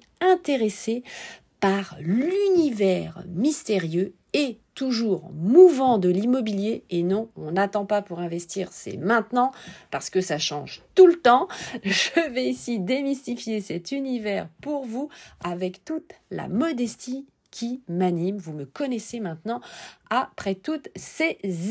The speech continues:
années. Je réponds également à vos questions via mes différents réseaux sociaux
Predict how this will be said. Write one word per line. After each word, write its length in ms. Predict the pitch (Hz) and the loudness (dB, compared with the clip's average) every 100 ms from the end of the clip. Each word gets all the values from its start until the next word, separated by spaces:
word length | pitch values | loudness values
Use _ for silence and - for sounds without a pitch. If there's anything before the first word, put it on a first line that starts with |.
| 349 | 6
années. 340 | 320 262 220 190 | 8 8 8 8
Je 180 | 190 311 | 6 4
réponds 400 | 294 285 269 262 | 4 4 4 4
également 440 | 233 220 220 220 | 6 6 6 6
à 60 | 190 | 6
vos 160 | 185 | 4
questions 520 | 185 285 254 - 254 | 2 0 0 0 2
via 260 | 214 180 208 | 2 4 4
mes 120 | 196 | 6
différents 460 | 175 175 180 165 160 | 4 0 0 0 0
réseaux 280 | 160 156 160 | -2 -2 -2
sociaux 600 | - 311 262 - 294 | 0 0 0 2 0